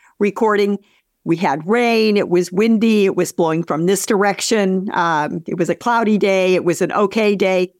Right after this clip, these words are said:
Many of them were farmers, and it was really important for them to keep track of what, what the weather was and then what they did with that. And so, um, over time,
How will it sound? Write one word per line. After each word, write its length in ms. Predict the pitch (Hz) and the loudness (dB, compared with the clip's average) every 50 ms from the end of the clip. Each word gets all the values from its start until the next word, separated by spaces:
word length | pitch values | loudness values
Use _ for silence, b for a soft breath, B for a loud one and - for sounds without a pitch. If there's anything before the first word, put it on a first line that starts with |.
| _ _ _ _ _ _ _ _ | _ _ _ _ _ _ _ _
Many 200 | - 247 254 262 | 0 2 4 4
of 120 | 247 202 180 | 2 0 0
them 160 | 208 185 185 | -2 0 0
were 100 | 180 180 | 0 -2
farmers, 540 | 175 - 220 214 208 226 240 277 294 - - | -2 0 0 0 0 0 0 -2 0 0 0
and 100 | 247 233 | 0 0
it 80 | 233 | 0
was 160 | 233 240 214 226 | -2 -2 -2 0
really 300 | 233 233 220 226 220 214 | 0 2 2 4 4 2
important 420 | 202 190 - 220 165 - 220 202 | 2 0 0 -2 -2 -2 -4 -2
for 140 | - 214 196 | -2 -2 0
them 180 | 185 165 165 170 | 0 0 0 -2
to 80 | - 208 | -4 -6
keep 240 | - - 202 - - | -2 -2 -4 -4 -2
track 340 | - 214 185 190 202 - | -2 0 0 0 0 -2
of 100 | 196 170 - - | -4 -4 -2 -2
what, 180 | 175 175 - _ - - 175 220 - | -2 -2 -4 _ -6 -6 -6 -6 -2
what 200 | - 190 170 - | -2 -2 0 0
the 80 | - 175 | 0 0
weather 280 | 151 170 165 170 170 | 0 0 0 0 0
was 360 | 165 180 220 240 247 240 233 220 | 0 0 0 0 0 0 0 0
and 160 | 185 175 170 | 0 0 0
then 200 | 165 165 165 165 | 0 -2 -2 0
what 180 | 165 165 165 | -2 -2 0
they 140 | - 165 165 | 0 -2 -2
did 260 | 165 - 170 170 170 | 0 0 -2 0 0
with 140 | 165 165 - | -2 -2 -2
that. 220 | - 90 - 135 - _ _ b b b b b b b b | -4 -8 -8 -8 -12 _ _ b b b b b b b b
And 160 | 165 190 185 180 | -4 -4 -4 -2
so, 460 | - 220 202 196 196 196 196 - - | 0 0 0 2 2 0 0 -2 -2
um, 440 | - - 196 190 185 175 170 180 - - - | -2 -2 0 0 0 -2 -2 -4 -6 -4 -2
over 280 | 220 214 190 208 202 | 0 0 0 0 -2
time, 640 | 190 - - 285 285 311 311 277 247 233 233 226 226 | -2 -4 -2 0 2 2 2 2 2 0 0 -2 -2